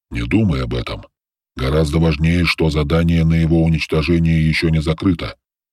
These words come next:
Мы должны добить отродье червей. Соберись силами, Сигурд. Используй феромонную матку, чтобы заманить их сюда, и свет семени, чтобы уничтожить.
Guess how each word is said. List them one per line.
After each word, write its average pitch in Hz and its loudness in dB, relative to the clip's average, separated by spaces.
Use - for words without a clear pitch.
Мы 80 0
должны 98 2
добить 95 0
отродье 95 0
червей. 95 -2
Соберись 82 0
силами, 95 2
Сигурд. 71 -4
Используй 90 0
феромонную 90 0
матку, 90 -2
чтобы 82 0
заманить 87 0
их 80 -2
сюда, 90 0
и 76 0
свет 87 -4
семени, 92 0
чтобы 82 0
уничтожить. 82 -2